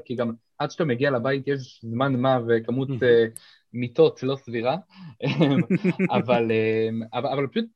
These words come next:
Speaker 1: פשוט, אתה יודע, אומרים זה יהיה טוב, רואה, רואה ש-, שאלתי את, אה, שמואל מ-V Games, אה, "תגיד, תגיד לי בינארית, כן, לא, אפס ואחד", הוא אמר לי, "כן", קניתי, ו-,
Speaker 3: <laughs>
Speaker 1: ו-, ואני מבסוט על זה מאוד.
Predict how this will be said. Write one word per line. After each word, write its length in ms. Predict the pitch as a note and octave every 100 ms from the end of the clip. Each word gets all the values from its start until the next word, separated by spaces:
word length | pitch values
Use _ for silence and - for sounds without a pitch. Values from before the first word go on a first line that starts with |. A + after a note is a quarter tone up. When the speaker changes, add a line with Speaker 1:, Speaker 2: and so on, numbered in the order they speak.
| _
Speaker 1:
פשוט, 140 | G#3+
אתה 80 | A#3
יודע, 180 | C#4 A3+
אומרים 320 | D#3+ D#3+ A3 A#3+
זה 120 | F#3
יהיה 120 | F3+
טוב, 360 | F3 C3+ B2 A#2+
רואה, 420 | B2+ D#3+ F3 D3+
רואה 240 | B2+ C#3
ש-, 120 | D3 D#3 B2
שאלתי 280 | D3 D3+ C#3
את, 180 | A2+
אה, 260 | B2 A#2+ A#2 A#2
שמואל 360 | - - C#3+ B2
מ-V 300 | A2+ C3+ C3+
Games, 420 | A#2 A2 A2+ A#2
אה, 300 | A2+ A2+ A2+ A2+ _ _
"תגיד, 300 | - C3 C3 A2+
תגיד 200 | C3 D3+
לי 100 | D3+
בינארית, 480 | B2 C#3 C#3+ A#2 A#2
כן, 240 | D#3 D3
לא, 340 | B2+ D3 C#3 B2+
אפס 220 | C3 B2+
ואחד", 320 | A#2+ A#2 D#3 D#3+
הוא 60 |
אמר 120 | C3 C3
לי, 140 | A#2
"כן", 200 | D#3+ E3 -
קניתי, 360 | B2 C#3+ G#3+ C4 _ _ _ _
ו-, 300 | A2 A2+ A#2
Speaker 3:
<laughs> 760 | A2+ A2+ - C#3 A2+ B2 - -
Speaker 1:
ו-, 60 | B2+ B2+
ואני 120 | B2+
מבסוט 320 | B2 A2+ D#3
על 80 | E3
זה 80 | C#3+
מאוד. 340 | C3 B2 A2